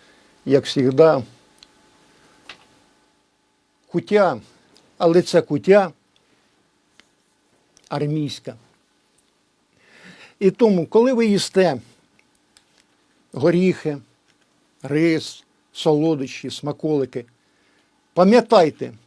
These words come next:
про тих, які зустрічають це свято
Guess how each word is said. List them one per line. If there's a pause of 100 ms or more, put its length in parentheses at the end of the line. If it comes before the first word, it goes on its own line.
(140)
про
тих, (460)
які
зустрічають (600)
це
свято